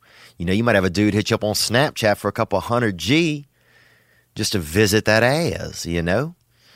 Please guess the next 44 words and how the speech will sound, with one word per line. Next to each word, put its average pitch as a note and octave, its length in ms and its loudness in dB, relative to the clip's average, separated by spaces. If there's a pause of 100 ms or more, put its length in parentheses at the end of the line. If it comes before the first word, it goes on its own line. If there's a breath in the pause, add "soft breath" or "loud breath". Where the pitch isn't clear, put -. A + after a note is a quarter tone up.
(220 soft breath)
So - 140 -14
keep - 220 -6
your D#3 80 6
options F2+ 420 0
open, D#2 320 -2
man. D2+ 360 -6 (960 soft breath)
You D#2+ 120 -10
know, E2 160 -2
but E2+ 140 -4
stay C#3 340 4
up, C#3 180 6
man. G2 200 -2
Don't, A2+ 360 -2
don't C#3+ 240 2
stay D3 240 0
down. A#2 380 0 (880)
Don't F#2 180 -2
stay F#2 280 0
down. F#2 240 0
I E2+ 40 -4
know E2+ 80 -2
that's E2+ 180 -2
vague F2+ 380 0
and F#2 80 -4
shit, F#2 280 -2
but D#2+ 100 -8
you F2 100 -6
know F2+ 140 -2
what E2+ 120 -2
I'm D#2 100 -8
saying, D2+ 320 -6
man. D2+ 160 -8
You're E2 100 -6
better E2 240 -2
than D2+ 140 -12
that. D2 260 -12 (640 loud breath)
You'll E2+ 120 -8
be E2+ 180 -2
okay, F2+ 280 0
bro. E2+ 260 -2
Love F#2 300 4
you, F2+ 80 2
all F2 100 4
right? G2+ 320 2